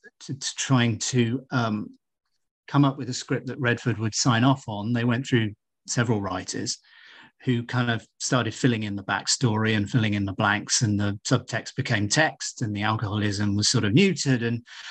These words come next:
and then after a while, it just sort of died, as these things often do. If you've gone through development hell and rewrite after rewrite after rewrite,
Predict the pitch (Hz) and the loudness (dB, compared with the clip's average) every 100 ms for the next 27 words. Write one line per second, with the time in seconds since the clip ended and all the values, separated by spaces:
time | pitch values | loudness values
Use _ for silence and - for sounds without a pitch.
0 | - - - 160 190 196 180 156 139 143 | -14 -14 0 2 2 4 4 2 0 0
1 | 127 117 117 113 107 107 - - - 127 | 0 0 -2 0 -2 -4 -6 -2 0 0
2 | 104 95 160 131 98 95 110 - 110 - | 0 0 0 0 -2 -10 -10 -6 -6 -2
3 | 123 113 104 - 120 139 131 101 104 - | -2 0 -2 0 4 4 2 -4 -14 -6
4 | 107 98 120 95 110 107 104 98 101 113 | -6 -2 -2 -2 -2 0 0 -2 -2 0
5 | 107 98 104 107 98 98 110 - 107 110 | 2 2 2 2 0 0 -2 -2 -2 0
6 | 101 104 104 - 113 156 160 143 127 | 2 2 0 2 2 4 4 2 0